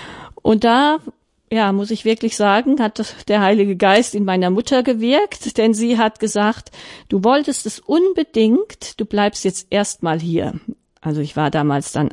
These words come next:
schon knapp fünfundzwanzig, aber sie hat's <laughs> trotzdem gesagt. Ähm, „Wenn das in drei, vier Wochen immer noch so ist, dann holen wir dich sofort ab, gar keine Frage. Aber jetzt bleibst du erstmal hier.“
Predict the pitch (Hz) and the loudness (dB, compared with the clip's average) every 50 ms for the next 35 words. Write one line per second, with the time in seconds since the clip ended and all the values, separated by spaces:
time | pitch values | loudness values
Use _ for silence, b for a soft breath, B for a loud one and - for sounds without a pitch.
0 | - - - - 135 151 - - _ _ _ - - 185 175 - - - - 170 | -6 -6 -4 -2 -2 -2 -4 -6 _ _ _ -4 -2 -2 -2 -2 -4 -4 -4 -4
1 | 156 - 156 - - 170 175 196 220 247 - 285 320 381 - - - 185 170 - | -2 -2 -6 -6 -2 0 0 2 2 2 2 0 -2 -2 -2 -4 -6 -6 -6 -4
2 | 180 156 156 - - - 151 139 - - - - - 269 285 262 262 262 - 247 | -4 -4 -4 -4 -6 -8 -8 -8 -6 -6 -4 -2 2 2 4 4 2 2 0 0
3 | 240 262 339 427 - B B B B B B B B B B B B _ _ _ | 2 2 0 -2 -4 B B B B B B B B B B B B _ _ _
4 | _ - 247 240 240 233 233 233 240 247 240 - _ _ _ _ _ - - - | _ -2 0 2 4 4 4 4 2 2 0 -2 _ _ _ _ _ -8 -2 0
5 | 240 262 269 277 269 262 254 - - 233 226 220 220 208 - _ _ _ - - | 2 2 4 4 2 2 0 0 0 0 2 2 0 -4 -8 _ _ _ -8 -2
6 | 220 240 254 254 - 262 226 208 208 208 202 214 - - 285 294 277 226 196 175 | 0 0 0 0 0 0 0 0 0 0 0 -2 -2 2 2 4 4 4 2 0
7 | 170 - - - 175 175 - - 220 294 - - - - 208 208 196 196 240 254 | -2 -4 -4 -4 -4 -2 0 2 2 2 0 -2 -4 -2 0 0 0 2 2 2
8 | 254 247 233 226 214 214 220 - - - 202 190 - - - - 247 254 277 302 | 2 4 4 2 0 0 -2 -6 -4 -4 -4 -4 -4 -6 -4 0 2 2 2 2
9 | - - - _ - 170 220 - _ _ - - - - 196 214 214 - - 190 | -2 -4 -8 _ -2 -2 -2 -2 _ _ -20 -10 -4 -2 -2 -2 -2 -4 -4 -4
10 | 190 190 190 - - - - 185 185 202 233 254 311 330 480 - B B B B | -2 -4 -4 -6 -8 -6 -2 0 2 2 2 2 0 -2 -2 -4 B B B B
11 | B B B B B B _ - 226 220 226 233 233 226 254 254 - - - _ | B B B B B B _ -2 0 2 2 2 4 2 0 0 -2 -8 -12 _
12 | - 185 180 185 185 - - - - - 165 170 - - - 175 170 165 - - | -4 -2 -2 -2 -4 -4 -6 -6 -4 -4 -4 -6 -6 -6 -4 -4 -4 -4 -4 -2
13 | 175 160 - 151 | -2 -2 -2 -4